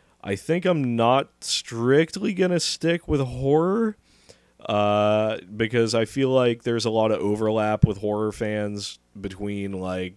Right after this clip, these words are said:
you know, monster movies and just other genres. So, uh, I don't wanna just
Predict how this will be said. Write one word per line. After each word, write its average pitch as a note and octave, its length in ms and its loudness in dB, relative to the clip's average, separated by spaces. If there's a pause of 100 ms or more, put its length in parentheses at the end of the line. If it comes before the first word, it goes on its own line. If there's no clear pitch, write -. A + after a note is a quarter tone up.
you A#2 120 -4
know, G2 180 -4
monster F#2 480 -6
movies F#2+ 400 -4
and F#2+ 80 -10
just F#2+ 260 -10
other F#2+ 520 -8 (180)
genres. G#2+ 880 -2 (120)
So, G2 500 -2
uh, F#2 160 -4
I G#2+ 160 -4
don't D3+ 120 0
wanna A2 220 0
just G2 320 -6